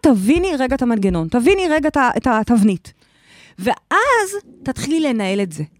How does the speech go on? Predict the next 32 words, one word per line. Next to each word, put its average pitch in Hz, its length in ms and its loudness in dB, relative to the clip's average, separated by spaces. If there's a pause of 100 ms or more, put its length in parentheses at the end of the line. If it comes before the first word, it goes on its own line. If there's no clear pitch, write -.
(140)
תקבלי 233 520 0
את 480 60 -4
עצמך, 453 480 -6
ואז 247 240 -2
תתחילי 254 380 0
לנהל 180 260 0
את 165 80 -4
זה. 165 80 -2 (560)
ממילא 254 400 0
פחות 277 240 -4
ציפיות, 214 640 -4 (200)
ממילא 240 380 0
פחות 214 280 -8
אכזבות, 185 560 -6 (340)
ממילא 302 400 4
פחות 311 280 0
הצמדות 262 640 -2
לדברים, 247 560 0 (340)
וכל 277 240 0
הזמן 285 260 0
גם 233 200 0
כעס 294 300 0
על 262 60 0
עצמך 269 320 -4
שאת 262 160 -2
מאוכזבת. 240 500 0 (140)
את - 80 -6
מאוכזבת 427 380 0
כי - 80 -6
זה 466 60 0 (120)
המנגנון 494 320 2 (240)
שלך. - 140 -12